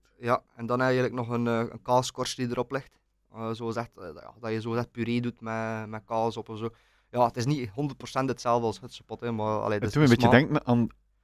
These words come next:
Speaker 1: En dan ook nog
Speaker 2: de
Speaker 1: crèmetjes, hè, crèmetjes van mosterd, eh, dat is zo.
Speaker 2: de duckboot.
Speaker 1: Ja, een duckboot, ja, dat is, ja. Dat is ook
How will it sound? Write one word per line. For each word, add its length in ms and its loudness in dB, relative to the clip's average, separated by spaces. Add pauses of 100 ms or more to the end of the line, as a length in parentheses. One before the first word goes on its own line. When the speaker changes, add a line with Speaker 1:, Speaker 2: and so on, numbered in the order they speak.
(160)
Speaker 1:
En 100 2
dan 80 8
ook 120 2
nog 120 -2
Speaker 2:
de 60 -12
Speaker 1:
crèmetjes, 360 4
hè, 80 4
crèmetjes 380 0
van 160 2
mosterd, 540 -2
eh, 380 0
dat 160 -4
is 120 -2
zo. 240 -10 (180)
Speaker 2:
de 200 4
duckboot. 540 2 (560)
Speaker 1:
Ja, 320 6
een 100 4
duckboot, 340 -2
ja, 140 -6
dat 120 -12
is, 180 -14
ja. 140 -16 (280)
Dat 140 -2
is 140 4
ook 200 -4